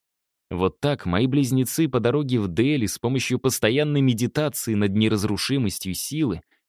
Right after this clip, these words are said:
я пытаюсь выработать в себе покой — а с помощью постоянной медитации над единством силы милосердия. При этом я полностью уверен в том, что как в покое, так и в милосердии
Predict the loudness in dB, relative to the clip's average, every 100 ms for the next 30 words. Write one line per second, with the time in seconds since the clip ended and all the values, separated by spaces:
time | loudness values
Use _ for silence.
0 | _ -2 0 2 2 0 0 -2 0 0
1 | 2 0 -2 -4 -6 -4 0 0 0 -4
2 | -4 -2 -2 -4 _ _ _ -4 -4 -2
3 | 0 0 -2 -4 -4 -2 -2 0 0 2
4 | 2 2 0 0 -2 -2 -4 -2 -2 0
5 | -2 0 0 -2 -2 -4 -4 -6 -4 -2
6 | 0 0 2 2 0 -2 -4 -2 -2 -2
7 | -8 -12 -18 _ _ _ _ 0 2 2
8 | 2 2 2 2 2 -2 -4 0 0 0
9 | 0 -2 -4 -6 -6 -6 -8 -6 -8 -6
10 | -8 -6 0 2 2 0 _ _ -2 2
11 | 4 4 4 2 0 0 0 0 0 0